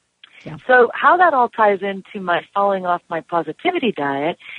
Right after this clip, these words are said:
Speaker 2: is I noticed that I gained, I don't know, uh, maybe five,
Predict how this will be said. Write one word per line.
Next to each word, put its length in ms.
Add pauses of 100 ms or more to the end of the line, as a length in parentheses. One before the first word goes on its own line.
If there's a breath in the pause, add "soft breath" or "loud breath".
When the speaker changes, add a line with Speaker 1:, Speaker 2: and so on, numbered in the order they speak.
(140 loud breath)
Speaker 2:
is 140
I 120
noticed 440
that 120
I 340 (340 loud breath)
gained, 400
I 80
don't 160
know, 220
uh, 500
maybe 380
five, 320